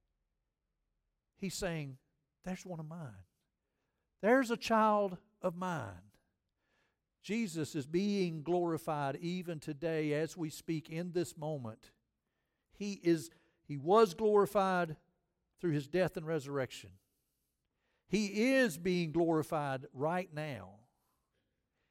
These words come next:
And he will be glorified for eternity. He will never stop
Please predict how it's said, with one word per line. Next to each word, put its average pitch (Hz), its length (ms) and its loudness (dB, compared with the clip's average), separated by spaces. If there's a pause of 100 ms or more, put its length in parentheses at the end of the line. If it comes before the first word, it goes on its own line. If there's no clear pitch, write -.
(200)
And 170 160 0
he 180 200 -2
will 262 440 8
be 190 220 2
glorified 147 920 2 (960)
for 139 300 -2 (120)
eternity. 123 640 -14 (3500)
He 160 100 -8
will 135 140 -6
never 147 480 -4
stop 135 680 -4